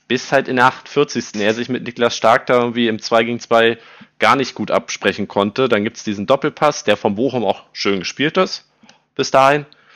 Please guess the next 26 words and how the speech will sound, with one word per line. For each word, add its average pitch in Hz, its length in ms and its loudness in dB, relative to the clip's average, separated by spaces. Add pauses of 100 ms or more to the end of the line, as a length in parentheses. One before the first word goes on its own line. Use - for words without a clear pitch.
(300)
Der 107 120 2
Schuss - 320 0
von 139 340 0
Lokadia 127 640 0
war 107 200 6
dann 110 200 0
eigentlich 120 480 -2
gar 117 200 4
nicht 117 160 -4
so 127 180 -4
stark, 143 380 2
kommt 113 240 -6
relativ 117 540 0
zentral 107 540 2
auf 117 140 2
Schwolo, 135 400 -4
flattert - 540 0
so - 100 -8
ein 113 80 -4
bisschen, 131 460 -4
aber 98 300 2 (680)
das 98 200 -4
ist - 160 -10
halt, 101 280 2
gehört 104 300 0
dazu 120 460 -2